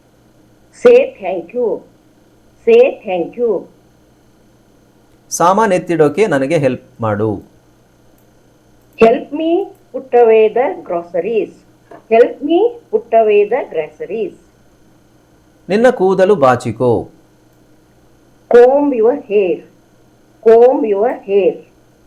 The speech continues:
Speaker 2: ನೀನ್ ಸ್ನಾನ ಮಾಡ್ದ್ಯಾ?
Speaker 1: Have you taken a bath? Have you taken a bath?
Speaker 2: ಆ, ಕಾಮನ್ ಆಗಿ ನಾವು ಸ್ನಾನ ಮಾಡಿದೀಯಾ, actually have you taken a bath ಅಂದ್ರೆ ಮಾಡಿದೀಯಾ ಅಂತ ಅರ್ಥ.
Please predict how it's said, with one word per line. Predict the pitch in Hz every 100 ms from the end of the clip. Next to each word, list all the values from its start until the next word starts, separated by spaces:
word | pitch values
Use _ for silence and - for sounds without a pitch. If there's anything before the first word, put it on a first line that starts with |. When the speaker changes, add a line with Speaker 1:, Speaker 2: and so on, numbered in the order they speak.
| _ _ _ _ _ -
Speaker 2:
ನೀನ್ | 156 208
ಸ್ನಾನ | 202 139 151
ಮಾಡ್ದ್ಯಾ? | 143 123 101 101 95 98 _ _ _ _ _ _ _ _ _ _ _ - 220
Speaker 1:
Have | 196
you | 220 240
taken | 233 226 247 262 277
a | 247
bath? | 226 233 262 349 - _ _ _ _ _ _ _ -
Have | 196 180 170
you | 170
taken | 180 180 180 220 247
a | 233
bath? | 214 233 262 359 392 -
Speaker 2:
ಆ, | 170 170 170
ಕಾಮನ್ | 156 160 196 202
ಆಗಿ | 208
ನಾವು | 226 190
ಸ್ನಾನ | 180 165 165
ಮಾಡಿದೀಯಾ, | 175 160 165 165 139 165 165 175 - -
actually | - 156 160
have | 127 165
you | 226
taken | 214 185 175
a | 156
bath | 143 151 -
ಅಂದ್ರೆ | 123 147 165 - -
ಮಾಡಿದೀಯಾ | 120 131 139 127 127 156
ಅಂತ | 165 131
ಅರ್ಥ. | 104